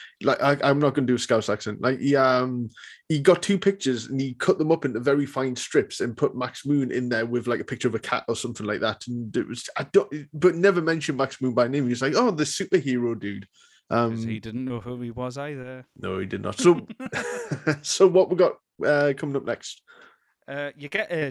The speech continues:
Speaker 2: W W F Mania advert, funnily enough. And
Speaker 1: Yes.
Speaker 2: those adverts are really fun. It's that one where it's like, "Saturday mornings," and, you know, it's got the parents and that, and they go on the breakfast table, and I was like, "Shit, man, W W E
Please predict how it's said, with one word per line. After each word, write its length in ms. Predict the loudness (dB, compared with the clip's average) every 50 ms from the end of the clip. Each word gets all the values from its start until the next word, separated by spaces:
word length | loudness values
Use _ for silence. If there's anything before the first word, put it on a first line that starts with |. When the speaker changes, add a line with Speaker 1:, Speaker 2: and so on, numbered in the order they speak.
| -6 -10
Speaker 2:
W 180 | -10 -10 -10
W 280 | -12 -12 -14 -12 -12 -12
F 160 | -12 -12 -14
Mania 440 | -14 -12 -12 -12 -12 -12 -12 -12 -12
advert, 380 | -14 -14 -14 -16 -16 -16 -16
funnily 300 | -18 -18 -16 -14 -14 -14
enough. 260 | -14 -14 -16 -18 -20 _ _
And 160 | _ -14 -8
Speaker 1:
Yes. 100 | -6 -6
Speaker 2:
those 180 | -6 -6 -8 -10
adverts 360 | -12 -14 -12 -12 -14 -12 -12 -12
are 60 | -14
really 300 | -12 -12 -12 -12 -12 -14
fun. 260 | -14 -12 -12 -12 -12
It's 140 | -14 -14 -14
that 120 | -14 -12
one 140 | -12 -14 -12
where 100 | -12 -14
it's 140 | -14 -16 -20
like, 140 | -20 -20 -12
"Saturday 340 | -10 -10 -8 -8 -8 -10
mornings," 800 | -8 -8 -8 -8 -8 -8 -8 -10 -12 -14 -14 -16 -14 -14 -12 -12
and, 120 | -10 -10
you 60 | -10 -10
know, 120 | -10 -12
it's 120 | -12 -14
got 160 | -16 -18 -18 -16
the 100 | -20 -20
parents 540 | -18 -16 -14 -14 -12 -14 -16 -18 -20 -20
and 80 | -18 -18
that, 60 | -18
and 100 | -20 -20
they 60 | -20
go 100 | -20 -20
on 60 | -20 -20
the 60 | -20
breakfast 380 | -20 -20 -20 _ _ -20 -20
table, 280 | -20 -20 -20 -20 -20 -20
and 80 | -20 -20
I 20 |
was 100 | -20 -20
like, 120 | -20 _ _ _ _ _
"Shit, 340 | _ -14 -14 -14 -14 -16 _
man, 200 | -20 -20 -20 -18
W 220 | -18 -16 -16 -16 -16
W 300 | -16 -16 -16 -14 -14 -12
E 160 | -14 -14 -16